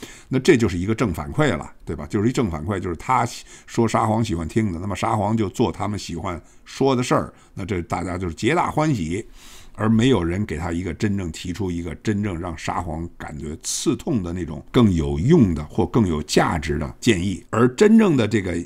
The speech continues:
有可能对他有一定价值的这些人，都是他的各个部长，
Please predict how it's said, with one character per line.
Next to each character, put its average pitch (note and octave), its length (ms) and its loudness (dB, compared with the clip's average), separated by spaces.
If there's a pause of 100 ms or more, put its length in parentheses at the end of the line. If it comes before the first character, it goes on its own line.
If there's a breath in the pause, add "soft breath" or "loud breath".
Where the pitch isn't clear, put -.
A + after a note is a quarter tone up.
(240)
有 D3+ 280 4
可 F#2+ 280 0
能 F#2+ 180 -2
对 B2 140 2
他 A2+ 180 -2
有 D#2+ 260 -2
一 F2 140 -6
定 B2 240 -2
价 D3 320 -2
值 D#2+ 140 -4
的 F#2+ 100 -4
这 F#2+ 100 -4
些 F2 220 -4
人， E2 320 -6 (100)
都 G#2 160 -2
是 F#2 80 -6
他 F2+ 200 -6
的 F#2+ 80 -8
各 G#2 200 -4
个 F2 140 -6
部 A2 240 -2
长， C#2 260 -8